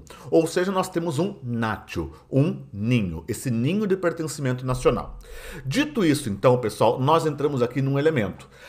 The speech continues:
A burguesia italiana, especialmente a alta burguesia italiana, quer dizer, a elite econômica da Itália, via no nacionalismo, pra além de um elemento de união nacional, também um elemento de garantia de mercado.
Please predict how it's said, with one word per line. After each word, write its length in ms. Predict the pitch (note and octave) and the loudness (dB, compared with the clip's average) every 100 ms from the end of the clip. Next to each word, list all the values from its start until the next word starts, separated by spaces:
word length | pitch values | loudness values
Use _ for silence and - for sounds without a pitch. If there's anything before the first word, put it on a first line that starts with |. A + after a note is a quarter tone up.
| - - | -16 -2
A 140 | F3+ | -2
burguesia 920 | C#3+ B2+ G#3 D4 A3+ C#3+ A2 F#2 A2 | 0 -2 2 4 2 2 2 2 0
italiana, 600 | G2+ G2 F2 E2+ A2+ A#2+ | -2 -2 -4 4 6 6
especialmente 560 | G2 - C#3 B2 A#2+ A#2+ | 2 -4 -4 -2 -4 -2
a 40 | |
alta 440 | F#2+ C3 G3 G3 A2+ | 2 6 6 4 -4
burguesia 400 | F#2+ F2+ F2+ D#2+ | -4 -6 -6 -6
italiana, 340 | D#2+ D#2 C#3 | -6 -2 -2
quer 140 | B2+ E2 | -2 -2
dizer, 140 | F#2 | 0
a 20 | |
elite 480 | F#2+ F2 A2+ C3+ - | 0 0 -2 0 -4
econômica 500 | - G2 G2 F2+ F2 | -4 -6 -4 -4 -6
da 100 | E2 | -8
Itália, 460 | E2 A#2 B2 F2 D2 - - - - | -6 0 2 2 -4 -14 -20 -20 -12
via 340 | A2 D#3 A3+ | -10 -6 -4
no 120 | E3+ | -2
nacionalismo, 640 | C3 A#2+ G2+ E2 A2+ B2+ A#2 | -2 -2 -4 -4 -2 0 -2
pra 220 | - C3 | -2 -2
além 400 | B2+ A2+ D#3 G#3 | 0 0 0 -2
de 80 | C3 | -2
um 100 | B2 | 0
elemento 340 | A2+ A2 G#2+ | 0 0 -4
de 140 | G2 G2+ | -6 -4
união 500 | G2 F#2+ F#2 F#2+ F2+ | -2 -2 -2 -2 -4
nacional, 1000 | D#2 D2+ - D2+ F2+ C#3 C#3 - - - - E3 - | -8 -10 -12 -8 0 2 2 0 -8 -20 -20 -14 2
também 340 | D3+ C3 F3 | 4 4 2
um 140 | G#3 F3 | 2 2
elemento 360 | B2 A#2+ E3 | 2 0 0
de 80 | D3+ | 0
garantia 640 | B2 C3 B2 A2 - C3+ | 4 4 4 2 -4 -4
de 120 | D3 C#3+ | -2 0
mercado. 880 | D#3+ G3 F#3 - B2 A#2 D#2 C#2 | 0 0 -2 6 8 6 2 -10